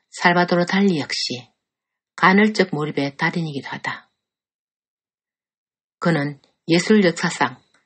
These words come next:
그 유래를 찾을 수 없을 정도로 탁월한 퍼스널 브랜드 전략을 구사했을 뿐 아니라 무대 장치, 영화,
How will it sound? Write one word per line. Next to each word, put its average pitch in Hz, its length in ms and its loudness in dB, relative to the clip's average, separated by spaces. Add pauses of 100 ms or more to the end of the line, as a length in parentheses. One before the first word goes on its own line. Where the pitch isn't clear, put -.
(140)
그 175 220 2
유래를 185 380 4
찾을 190 260 -2
수 170 160 -4
없을 160 240 -6
정도로 135 460 -12 (340)
탁월한 175 580 2 (140)
퍼스널 214 400 2
브랜드 160 360 -4
전략을 143 500 -6
구사했을 170 540 -4
뿐 165 180 -4
아니라 - 420 -8 (1120)
무대 156 220 0
장치, 127 720 -6 (800)
영화, 135 720 -6